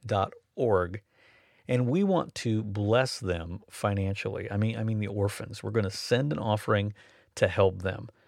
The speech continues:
And if you would like to, uh, help this, them this Christmas, you can send a check, write the check to the Zoe Foundation, and mail it to eighty-six seventy-two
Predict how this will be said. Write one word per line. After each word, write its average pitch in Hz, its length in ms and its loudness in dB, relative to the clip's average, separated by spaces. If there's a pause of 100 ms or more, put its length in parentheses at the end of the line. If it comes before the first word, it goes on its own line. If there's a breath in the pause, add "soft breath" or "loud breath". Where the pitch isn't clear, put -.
(260 soft breath)
And 110 120 2
if 101 120 -2
you 156 80 4
would 143 80 2
like 139 240 4
to, 104 320 0
uh, 98 80 2
help 123 260 2
this, 120 260 -2
them 117 440 -2 (560)
this 120 280 0
Christmas, - 600 0
you 117 140 2
can 110 160 -2
send 131 260 4
a 127 60 2
check, - 400 0 (280 loud breath)
write 160 200 6
the 139 80 0
check - 260 2
to 131 100 2
the 110 140 4
Zoe 107 320 6
Foundation, 92 680 0 (1000)
and 123 180 2
mail 120 220 8
it 123 140 0
to - 160 2
eighty-six - 800 -2 (220)
seventy-two 110 920 0